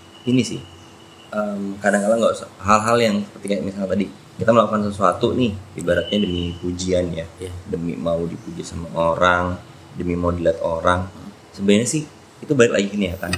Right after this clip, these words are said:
Speaker 2: Balik lagi ke niatan.
Speaker 1: Balik lagi ke niatan kita, kita ngelakuinnya tulus atau enggak.
Speaker 2: Oh.
Speaker 1: Nah, ya kan. Orang yang sekarang paling mahal itu, kalau misalnya, em, mau diekspos, mau viral, gampang. Ya
Speaker 2: Hmm.
Speaker 1: kan? Sekarang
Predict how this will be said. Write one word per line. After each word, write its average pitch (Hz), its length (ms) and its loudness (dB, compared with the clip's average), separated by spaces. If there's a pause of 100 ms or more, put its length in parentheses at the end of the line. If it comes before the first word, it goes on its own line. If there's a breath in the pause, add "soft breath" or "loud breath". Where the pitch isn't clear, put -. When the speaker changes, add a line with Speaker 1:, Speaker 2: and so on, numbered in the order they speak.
(240)
Speaker 2:
Balik 95 240 -6
lagi 98 160 -10
ke 95 140 -10
niatan. 90 260 -14
Speaker 1:
Balik 90 180 2
lagi 90 200 2
ke 98 100 -8
niatan 90 460 -2
kita, - 240 0 (580)
kita - 160 -2
ngelakuinnya 139 380 2
tulus 139 180 -2
atau 131 140 -4
enggak. 113 260 -2 (400)
Speaker 2:
Oh. 104 160 -12 (160)
Speaker 1:
Nah, 50 220 -4
ya - 180 0
kan. 50 160 -2 (880 loud breath)
Orang 160 320 2
yang 170 80 0
sekarang 165 240 0
paling 156 200 4
mahal 151 280 0
itu, 175 200 -4 (200)
kalau 147 240 6
misalnya, 143 640 2 (600)
em, 107 280 6 (320)
mau 104 240 4
diekspos, - 480 0
mau 143 160 0
viral, 135 480 2
gampang. 151 560 0 (320)
Ya 110 160 -2
Speaker 2:
Hmm. - 80 -2
Speaker 1:
kan? 92 240 -2
Sekarang 120 360 0